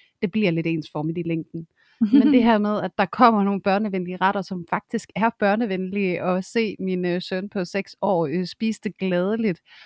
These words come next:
Speaker 1: og at jeg ikke har skulle bruge så sindssygt meget energi på at finde på og sætte mig ind i og handle ind, det er bare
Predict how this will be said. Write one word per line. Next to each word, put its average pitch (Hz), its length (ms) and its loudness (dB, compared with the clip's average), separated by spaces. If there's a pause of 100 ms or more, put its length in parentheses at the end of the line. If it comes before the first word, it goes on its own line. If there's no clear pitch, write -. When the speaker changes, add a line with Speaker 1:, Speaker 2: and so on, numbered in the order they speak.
(120)
Speaker 1:
og 190 80 4
at 175 100 0
jeg 190 100 0
ikke 196 120 -4
har 202 60 -8
skulle 202 180 -8
bruge 208 240 -6
så 208 120 -10
sindssygt - 460 -12
meget 185 180 -4
energi 196 380 -6
på 190 200 -2
at 175 240 -6
finde 175 220 -6
på 214 380 -6
og 175 180 -4
sætte 196 220 -10
mig 185 120 -6
ind 202 220 -2
i 190 220 -4
og 175 180 -2
handle 185 280 -6
ind, 196 280 -4
det 180 60 -6
er 170 60 -4
bare 156 340 -4